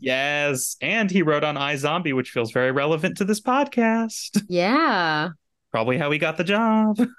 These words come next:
Speaker 2: <laughs>
Speaker 1: Which, Disney show, right? iZombie?
Speaker 2: Yeah, yeah.
Speaker 1: Oh my God. Disney owns this guy. I love this in the best way possible.
Speaker 2: iZombie. I'm trying to remember when that wa-, that's like, uh,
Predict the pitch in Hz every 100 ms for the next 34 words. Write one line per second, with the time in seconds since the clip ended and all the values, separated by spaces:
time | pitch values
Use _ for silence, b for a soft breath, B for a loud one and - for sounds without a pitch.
0 | _ 269 277 269 254 233 233 - B B
1 | B B B _ - 151 - - 123 170
2 | 214 185 127 120 117 175 - - 135 135
3 | 139 175 285 - _ _ - 208 233 440
4 | 262 190 190 233 294 180 170 127 120 107
5 | 123 131 139 123 139 151 160 151 226 262
6 | 277 247 175 151 139 135 147 143 127 113
7 | 110 123 135 135 143 - 147 - 131 151
8 | 131 113 113 143 _ _ _ _ _ -
9 | 196 254 - 202 196 214 185 160 170 202
10 | 240 254 233 214 214 208 180 185 185 190
11 | 185 _ _ _ _ _ _ _ _ _
12 | 208 185 - 180 - 214 226 - 262 233
13 | 220 190 175 160 151